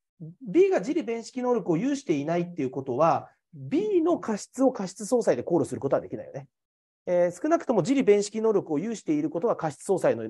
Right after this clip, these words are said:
えー、要-、必要とされる能力ですから、まあ、一般的に過失相殺能力と呼ばれるもので、まあ、言ってみれば、その被害者の側に過失があった場合には過失相殺できるけれども、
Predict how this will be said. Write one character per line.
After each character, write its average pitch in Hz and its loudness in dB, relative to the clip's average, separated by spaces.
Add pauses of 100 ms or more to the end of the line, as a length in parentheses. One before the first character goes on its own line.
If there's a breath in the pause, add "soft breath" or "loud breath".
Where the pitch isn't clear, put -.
(120)
え 113 -4
ー、 127 -10
要-、 139 4
必 - -2
要 156 6
と 156 -2
さ 147 4
れ 131 4
る 127 -2
能 131 2
力 98 -6
で 80 -14
す - -16
か 120 -4
ら、 117 2 (260 soft breath)
ま 185 2
あ、 - 4
一 202 2
般 320 4
的 330 2
に - -8
過 233 0
失 226 -4
相 269 0
殺 254 4
能 240 6
力 143 0
と - -4
呼 110 -6
ば 110 -4
れ 113 -2
る 110 -2
も 110 -6
の 95 -10
で、 127 0 (240 soft breath)
ま 190 2
あ、 190 4
言 202 0
っ - -18
て 320 4
み 330 6
れ 294 6
ば、 139 2 (420)
そ 170 -14
の 170 -4
被 262 0
害 381 4
者 349 0
の 240 2
側 196 4
に 170 0
過 180 -4
失 214 -12
が 254 2
あ 262 4
っ 254 -4
た 208 -4
場 156 2
合 135 2
に 123 -6
は 110 -10
過 151 -12
失 - -20
相 - -2
殺 127 0
で 107 -8
き 156 -4
る 123 -2
け 107 -6
れ 95 -8
ど 107 -8
も、 147 -2